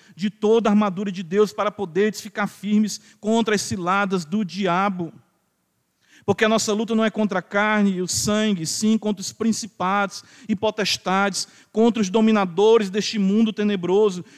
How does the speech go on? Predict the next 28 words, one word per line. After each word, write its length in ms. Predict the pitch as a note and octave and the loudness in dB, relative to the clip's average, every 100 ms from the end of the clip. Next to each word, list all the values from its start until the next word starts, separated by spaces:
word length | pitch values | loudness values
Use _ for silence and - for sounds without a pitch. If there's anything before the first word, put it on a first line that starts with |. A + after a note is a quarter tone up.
| - | -4
contra 340 | A3 A#3 A3+ | 2 2 2
as 140 | G3 - | -2 -4
forças 420 | G3 A3+ G#3 G3 | 0 0 0 -4
espirituais 640 | - A3 G3+ F#3 G3+ G3 | -8 -8 -4 0 0 0
do 100 | G3 | 0
mal 320 | F3+ F3+ F#3+ - - | 0 2 0 -2 -6
nas 180 | F#3+ | -2
regiões 320 | F#3+ F3+ G3 F#3+ | 0 0 0 -2
celestes. 760 | G#3 F#3 F#3+ G3+ - - - _ _ _ _ _ _ _ _ _ _ _ _ _ _ _ _ _ _ G#3 | -2 -2 -4 -6 -14 -16 -20 _ _ _ _ _ _ _ _ _ _ _ _ _ _ _ _ _ _ -2
Efésios 360 | E3 A3 A3 - | 0 4 2 2
capítulo 440 | G#3 A#3 G3+ G3+ | -2 -2 -4 -4
dois, 440 | D3 E3 G#3 G#3+ | 0 4 6 6
o 40 | F#3 | 4
apóstolo 400 | F#3+ G#3 - F3 | 0 -4 -6 -6
Paulo, 420 | - G3+ G#3+ F3+ | 0 4 4 4
falando 440 | - F#3 G#3+ A3+ | 2 0 0 -2
de 100 | G3 | -8
como 320 | G#3 A3+ A3+ A3 | -6 0 0 0
nós 320 | G3+ A3+ F3+ | 0 0 -2
vivíamos 500 | G3+ D#3+ A3+ A3 F3+ | -8 -10 -6 -4 0
outrora, 680 | G#3 - F3 F#3 G3+ E3 - - - | -2 0 4 6 6 2 -8 -16 -4
sem 160 | A3+ | 0
o 80 | A#3 | 2
conhecimento 560 | G#3 G#3+ - G#3 A3+ - | 2 -2 0 0 0 -4
de 100 | G3 | -8
Deus, 380 | D3+ F#3+ G#3 | 0 2 4
ele 140 | G#3 G#3 | 0 -4
diz: 580 | D#3 G#3+ A3+ G#3+ - | -4 -2 -2 -4 -10